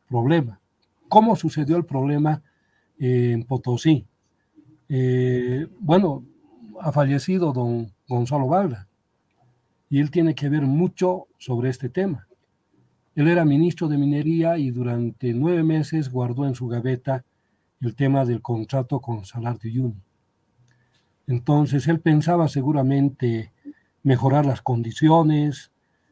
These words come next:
sacar mayor ventaja para Potosí. No tenemos idea de lo que podía haber sucedido, ¿no? Él ha fallecido, pero ocurre que se da un tiempo de nueve meses.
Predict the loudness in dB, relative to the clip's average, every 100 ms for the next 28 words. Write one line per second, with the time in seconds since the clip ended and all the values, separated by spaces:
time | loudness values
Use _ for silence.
0 | -8 -4 0 2 2 2 2 0 -2 2
1 | 2 2 -2 -2 -4 -4 -6 -4 -4 -2
2 | -2 0 -2 -4 -2 -2 0 0 0 -2
3 | -4 -6 -2 0 0 -2 -4 -4 -4 -4
4 | -6 -8 _ _ _ _ _ _ 0 0
5 | 2 2 2 4 4 2 2 0 0 2
6 | 2 2 0 -2 -2 -2 0 -2 -2 -2
7 | -2 -2 -6 -4 -4 -4 -4 -8 -10 _
8 | _